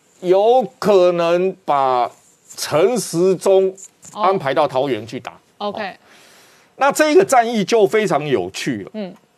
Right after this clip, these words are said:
Speaker 1: 那你回，回过头来看，那个三十号他们第一场在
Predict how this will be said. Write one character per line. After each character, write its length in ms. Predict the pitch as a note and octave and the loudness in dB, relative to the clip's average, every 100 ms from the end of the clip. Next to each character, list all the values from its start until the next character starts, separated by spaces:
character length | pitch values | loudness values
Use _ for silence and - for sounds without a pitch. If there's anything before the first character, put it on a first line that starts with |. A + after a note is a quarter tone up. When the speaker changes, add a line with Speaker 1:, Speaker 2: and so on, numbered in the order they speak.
| _ _ _ _ _ | _ _ _ _ _
Speaker 1:
那 240 | C#4 D#4 - | -2 -2 -2
你 100 | A3 | -4
回， 320 | - F3 A#3 | -2 0 0
回 240 | - A3+ | 0 0
过 180 | B3 C#4 | 2 2
头 200 | G3 F#3 | 2 2
来 140 | G3 D#3+ | 2 0
看， 220 | A#3 G3+ | -2 -2
那 80 | G3 | -2
个 180 | E3+ D3+ | -2 -2
三 420 | - - F#3+ G#3 | -4 -6 -2 -2
十 160 | E3 D#3+ | -2 -4
号 200 | E3 C#3+ | -4 -4
他 100 | F3 | -4
们 100 | E3 | -6
第 180 | F#3 E3+ | -4 -4
一 20 | |
场 220 | D3 G#2+ | -6 -6
在 180 | C#3+ B2+ | -4 -4